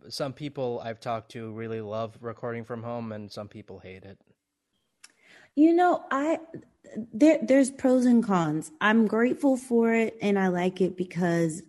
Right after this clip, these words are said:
Speaker 2: I'm able to continue to work, um, even when we don't know what's going on outside of our home. Um, but I do miss recording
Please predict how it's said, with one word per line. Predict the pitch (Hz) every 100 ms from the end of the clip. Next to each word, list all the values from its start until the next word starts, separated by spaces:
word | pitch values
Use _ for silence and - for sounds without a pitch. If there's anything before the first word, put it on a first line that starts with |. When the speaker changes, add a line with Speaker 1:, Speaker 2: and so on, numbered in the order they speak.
| -
Speaker 2:
I'm | 180
able | 175 165 175 170
to | 165
continue | 180 165 170 156 151 147
to | 156
work, | 135 143 147 170 - _ _ _ _ _ _ _
um, | 165 156 147 143 139
even | 151 156 156
when | 147 147 143 139 139 143 _ _ _ _ _ _ _ -
we | 165 160
don't | 165 123
know | 156 151
what's | 156 147 -
going | 170 160 151
on | 156 151 151 151 -
outside | 160 147 - 165 156 160 170
of | 165
our | 165 170
home. | 170 170 170 180 190 202 196 - - - - -
Um, | 185 175 165 151 147 151 151 - -
but | 160 202 170 143 - _ _ _ _ - _
I | 190 196
do | 175 208
miss | 202 190 180 143 175
recording | 175 - 180 170 156 156 156 151